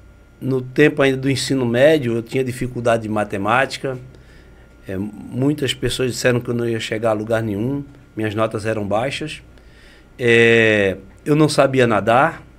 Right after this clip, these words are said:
Eu não sabia nem o que era ser fuzileiro naval, na verdade. Sabia nem o que era ser fuzileiro naval. Ao, eu ficava assim, quando eu fiz a inscrição,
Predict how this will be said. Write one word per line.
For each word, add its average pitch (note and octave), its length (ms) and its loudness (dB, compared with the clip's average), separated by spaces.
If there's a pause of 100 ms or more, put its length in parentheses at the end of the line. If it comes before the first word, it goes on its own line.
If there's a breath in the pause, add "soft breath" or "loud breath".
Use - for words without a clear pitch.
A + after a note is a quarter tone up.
(640 soft breath)
Eu D3+ 80 -4
não F#3+ 140 4
sabia F3 340 2
nem F3 160 4
o G3+ 80 0
que F#3+ 140 0
era E3+ 160 4
ser E3 140 -2
fuzileiro C3+ 420 -4
naval, F#2 340 -2
na G2 140 -4
verdade. F#2+ 400 -6 (220)
Sabia D#3+ 320 -4
nem G#3 100 0
o G3 60 0
que F#3 160 -2
era E3 160 2
ser D#3 160 -6
fuzileiro B2+ 380 -4
naval. F2 280 -8 (580 soft breath)
Ao, B2+ 320 -6 (200)
eu - 80 -18
ficava C#3 480 2
assim, B2+ 760 -2 (160)
quando C3 140 -4
eu B2 80 0
fiz B2+ 180 -4
a C3+ 60 4
inscrição, C3 640 -2